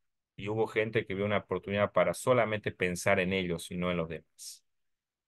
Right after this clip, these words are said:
Entonces, la ética no da lugar a eso. La ética piensa en los demás. Entonces, eso es una ética profesional.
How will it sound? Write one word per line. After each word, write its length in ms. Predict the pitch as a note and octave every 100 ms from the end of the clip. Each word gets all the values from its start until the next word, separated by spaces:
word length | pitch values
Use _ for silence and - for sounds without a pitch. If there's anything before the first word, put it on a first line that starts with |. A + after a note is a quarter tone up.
| _ _ _ _
Entonces, 340 | - C3+ E3 B2
la 140 | C#3
ética 400 | D#3 B2+ B2 A#2+
no 200 | B2 C3+
da 140 | C#3
lugar 340 | C3 G2 F#2+ F2
a 120 | D#2+
eso. 340 | E2 - - _ -
La 140 | F#2+
ética 480 | A#2 A2+ G#2+ G2 -
piensa 760 | A2+ B2 A2+ G2+ - E2+ E2+ - _ -
en 140 | E2+
los 140 | E2+
demás. 640 | E2+ D#2+ D#2+ - - - _ _ _ _ _ -
Entonces, 420 | G#2 G2 B2 -
eso 220 | E3 E3 C3+
es 160 | -
una 160 | G2 F#2+
ética 340 | F2+ F2 -
profesional. 640 | - E2 F2 - E2 D#2